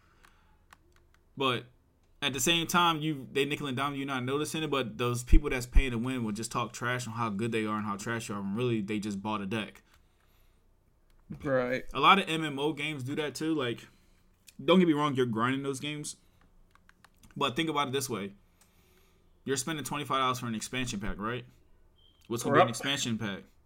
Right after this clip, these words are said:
Speaker 1: Better weapons, better gear, better items.
Speaker 2: Mm-hmm.
Speaker 1: If I don't get the expansion pack, I'm not gonna get the better stuff.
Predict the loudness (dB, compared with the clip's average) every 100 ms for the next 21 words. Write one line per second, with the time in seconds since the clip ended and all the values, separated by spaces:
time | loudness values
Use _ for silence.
0 | _ -20 -20 _ _ _ -2 2 2 0
1 | -2 -2 -2 -4 -4 -2 0 0 -2 -2
2 | -2 -2 4 6 8 6 4 2 -12 _
3 | _ _ -18 -6 6 8 8 6 0 -2
4 | -2 -8 -6 -4 -2 -4 -6 _ _ _
5 | _ _ _ _ -4 -2 -2 -2 -4 -2
6 | -2 -4 -2 -2 -4 -6